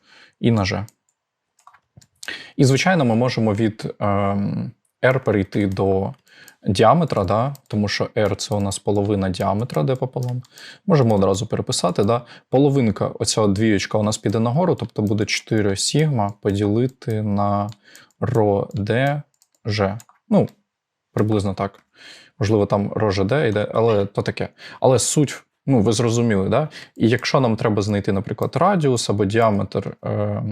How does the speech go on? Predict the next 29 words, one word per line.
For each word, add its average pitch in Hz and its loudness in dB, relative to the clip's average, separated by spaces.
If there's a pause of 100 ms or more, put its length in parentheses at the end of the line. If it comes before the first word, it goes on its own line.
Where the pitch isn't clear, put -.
(140)
цього 110 0
капіляра, 180 0
ви 131 0
просто - -4
виражаєте 123 0
його 107 -2
з - -10
цієї 107 0
формули. 104 -4 (540)
Тобто 143 0
ви, 147 0 (460)
розуміючи 123 2
просто, 120 -2
що - 0
у 113 4
вас 101 0
відбувається, 107 0
да, 120 0 (420)
розуміючи 120 2
перший 110 0
або 101 2
другий 110 0
закон 101 -2
Ньютона, 147 0 (400)
ви 113 2
можете 123 0
спокійно 151 -2
розв'язувати 104 0
задачі, - -4